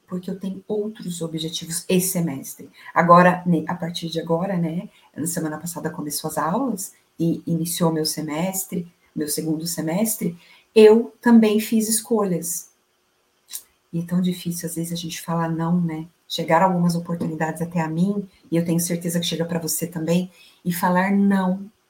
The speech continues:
É muito difícil falar não. Por quê? Porque a gente quer mais, a gente quer mostrar que a gente é capaz, a gente quer, é, ter resultados,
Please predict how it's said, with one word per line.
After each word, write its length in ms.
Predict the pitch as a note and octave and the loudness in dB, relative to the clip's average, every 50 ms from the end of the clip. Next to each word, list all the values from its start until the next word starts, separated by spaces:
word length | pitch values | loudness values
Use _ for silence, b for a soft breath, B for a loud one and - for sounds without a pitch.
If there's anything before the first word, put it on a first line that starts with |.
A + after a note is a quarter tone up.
| _ _ - | _ _ 0
É 80 | C4+ | 4
muito 280 | A#3+ G#3+ F#3 F3 E3+ E3+ | 4 4 4 2 0 -2
difícil 520 | E3+ E3 - - - A3+ A3+ A3 - - | -4 -6 -6 -4 0 0 0 0 -2 -6
falar 240 | - G3+ G3+ G3+ G#3 | -6 -6 -6 -4 -4
não. 400 | G3+ G3 G3 G3 G3 G3+ A3 A3 - _ _ _ _ _ | -2 -2 0 -2 -2 -4 -6 -10 -14 _ _ _ _ _
Por 280 | - B3 B3+ C#4+ C#4 | -4 -2 -2 -2 -2
quê? 320 | - - A3+ - A3+ - - _ _ _ _ _ _ _ | -2 0 0 0 0 0 -6 _ _ _ _ _ _ _
Porque 160 | _ _ - | _ _ -4
a 40 | E4 | 0
gente 260 | C#4+ D4 C#4 - - | 2 2 2 0 0
quer 60 | - | 2
mais, 420 | C4+ A#3+ G#3 G3+ G#3 G#3 G3+ G3+ G3 | 4 6 8 8 8 8 6 4 0
a 40 | F#3 | -2
gente 220 | F#3 F3+ - - | -2 -2 -2 0
quer 360 | - G3 F#3 F#3 - - - - | 0 0 0 0 -2 -8 -10 -4
mostrar 280 | - F#3 F#3 - A3+ F3+ | -2 -2 -2 -2 -2 -2
que 80 | F#3+ | 0
a 20 | F3 | 0
gente 160 | E3+ E3+ - | 0 0 0
é 40 | - | -2
capaz, 560 | E3+ - - - - E3+ F3 F3 F3 F3 E3+ | -6 -4 4 8 10 12 12 12 10 6 4
a 40 | E3+ | 0
gente 240 | E3+ E3+ E3+ E3+ - | -2 -2 -4 -4 -2
quer, 320 | - F#3 E3+ F3 E3+ B B B B B B B | 0 0 0 0 0 B B B B B B B
é, 560 | - F#3 F3+ E3+ E3+ E3+ E3 E3 D#3+ D#3 D#3 - _ | -2 0 2 4 4 4 2 2 -2 -4 -6 -8 _
ter 520 | - F#3 F#3 G#3 G#3 G#3 - - - - - - | 0 2 4 6 4 4 2 -2 -10 -20 -10 -4
resultados, 1120 | F3 F3+ F#3+ G3 F#3+ F#3 F#3 F3 - - F3+ E3 F3 F#3+ G3 F#3 F3+ F3 F3 E3+ - - - | 0 2 2 2 2 2 0 0 0 0 2 4 4 4 4 2 0 -2 -4 -4 -4 -6 -10